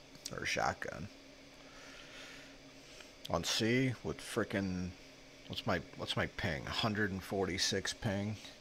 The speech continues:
Yeah, with machine gun auto locker guy. This, no, it's not happening. It's just not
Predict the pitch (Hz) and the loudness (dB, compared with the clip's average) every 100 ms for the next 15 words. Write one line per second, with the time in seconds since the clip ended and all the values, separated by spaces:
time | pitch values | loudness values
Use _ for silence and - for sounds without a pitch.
0 | - - - - - - - - 87 65 | -18 -18 -18 -18 -18 -18 -14 0 2 2
1 | 64 - 98 - 110 98 101 95 95 101 | -2 -2 2 4 4 2 0 2 2 4
2 | 104 110 117 120 110 120 131 127 - - | 4 2 2 2 4 4 4 0 -4 -18
3 | - - - - - - - - - - | -18 -14 -4 -2 -2 -4 -8 -8 -6 -6
4 | - 71 78 - - - 107 - - - | -4 -2 -2 -4 -6 -8 -8 -12 -18 -20
5 | - - - - - - - - - - | -18 -18 -18 -18 -16 -16 -18 -18 -18 -20
6 | - - - - 139 139 - - 135 - | -20 -20 -20 -20 -18 -18 -18 -18 -18 -18
7 | - 139 135 135 - - 135 131 - - | -18 -18 -18 -18 -20 -20 -20 -20 -20 -20
8 | - - - - - - - - - - | -20 -20 -20 -18 -18 -16 -14 -4 -2 4
9 | 131 113 - 123 120 - | 4 4 2 2 2 -2